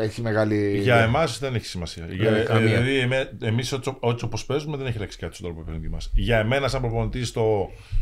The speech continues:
Speaker 2: στο μυαλό μου, στο rotation, είναι πιο εύκολο με την έννοια ότι, ε, είναι πιο εύκολο όχι γιατί, ε, έχω κα-, έχω περισσότερες επιλογές, οι επιλογές μου είναι οι ίδιες, έτσι.
Speaker 1: Ναι.
Speaker 2: Απλά οι αλλαγές που έκανα, όταν έπρεπε να βγάλω έναν ξένο, ένα Κύπριο για να βάλω ένα ξένο, έπρεπε να κάνω δύο αλλαγές.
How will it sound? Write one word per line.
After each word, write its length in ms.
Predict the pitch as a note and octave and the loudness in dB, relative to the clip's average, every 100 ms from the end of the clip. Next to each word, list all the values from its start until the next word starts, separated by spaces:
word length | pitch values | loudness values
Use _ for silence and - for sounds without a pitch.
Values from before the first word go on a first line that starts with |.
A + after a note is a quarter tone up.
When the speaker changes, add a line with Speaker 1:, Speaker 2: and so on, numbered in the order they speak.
| - | 2
Speaker 2:
στο 200 | - - A2 | -2 -2 2
μυαλό 320 | A2 G#2+ B2+ | 2 2 0
μου, 100 | B2+ | 0
στο 200 | A#2+ G#2 | 0 -2
rotation, 360 | G#2+ C3 B2 C3+ | -2 -4 -4 -6
είναι 120 | C#3+ | -6
πιο 160 | B2 C3 | -4 -2
εύκολο 260 | C3 B2+ C#3+ | -2 -4 -6
με 100 | C3 | -6
την 100 | B2 | -6
έννοια 160 | C3+ D3 | -4 -4
ότι, 280 | C#3 C3 - - - - - _ _ - | -4 -6 -8 -18 -20 -20 -20 _ _ -10
ε, 600 | G2+ G2+ G2+ G2 G2 G#2+ - - | -4 -2 -2 -2 -2 -4 -8 -6
είναι 140 | A2+ | -4
πιο 160 | B2 C3+ | -2 -2
εύκολο 260 | C3+ C3 C3+ | -2 -2 -4
όχι 160 | C3 | -4
γιατί, 520 | C#3+ C#3+ C3+ A#2+ G#2+ A2+ | -6 -4 -2 -2 -4 -6
ε, 220 | - G#2+ G2+ | -8 -6 -4
έχω 240 | A2+ A2 | -6 -10
κα-, 160 | - - | -8 -6
έχω 160 | A#2 A2+ | -6 -4
περισσότερες 440 | A2+ G#2 G#2+ G2 | -6 -4 -6 -6
επιλογές, 600 | G2+ - G2+ F#2+ G2 G2 | -8 -6 -4 -2 -4 -4
οι 40 | A2+ | -6
επιλογές 300 | G#2 G#2 C3 | -6 -2 -2
μου 80 | B2+ | 0
είναι 100 | A#2+ | 0
οι 40 | |
ίδιες, 200 | F2+ E2 | 0 -4
έτσι. 280 | F#2+ F#2+ E2 | -6 -8 -8
Speaker 1:
Ναι. 300 | C3 C3 F#2+ - - | -6 -4 -6 -8 -6
Speaker 2:
Απλά 280 | G#2+ A2 E3 | -4 0 2
οι 100 | D#3+ | 4
αλλαγές 360 | C#3 B2+ D#3+ | 4 2 -2
που 100 | - | 0
έκανα, 400 | A#2 G#2+ G#2 C3 | 0 2 0 0
όταν 260 | - B2 C#3+ | -2 -2 0
έπρεπε 200 | D3 C#3+ | -2 -2
να 120 | B2+ | -4
βγάλω 240 | A2+ C#3 D3 | 0 0 0
έναν 500 | C#3+ C3+ B2 A#2 - | 0 0 0 -2 -4
ξένο, 460 | - C#3+ C3+ A#2 A2+ | -2 0 2 0 0
ένα 200 | B2 C3 | 0 -2
Κύπριο 300 | - C#3 B2 | -4 -4 -2
για 80 | A2 | 0
να 80 | G#2+ | 0
βάλω 180 | C3 | 0
ένα 120 | C#3 A#2+ | -2 -6
ξένο, 260 | - G2+ | -4 -4
έπρεπε 180 | C3 C#3+ | -2 -4
να 60 | D3 | -2
κάνω 140 | D#3 | -2
δύο 140 | C3+ D3+ | 0 2
αλλαγές. 460 | A2 F2+ E2+ - | 2 0 -2 -4